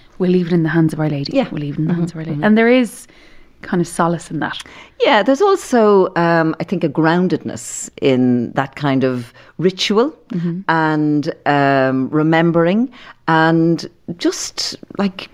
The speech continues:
Speaker 2: kindness. Yeah, there's a lot of
Speaker 1: Yeah.
Speaker 2: talk about kindness these days.
Speaker 1: I know.
Speaker 2: And really, uh, the way we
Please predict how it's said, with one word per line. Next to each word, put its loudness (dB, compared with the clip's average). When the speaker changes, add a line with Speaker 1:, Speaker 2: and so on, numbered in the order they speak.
Speaker 2:
kindness. 0
Yeah, -4
there's -2
a 2
lot 4
of 2
Speaker 1:
Yeah. 0
Speaker 2:
talk 0
about -2
kindness 0
these 2
days. 2
Speaker 1:
I 0
know. -2
Speaker 2:
And 2
really, 2
uh, 2
the 0
way 4
we 0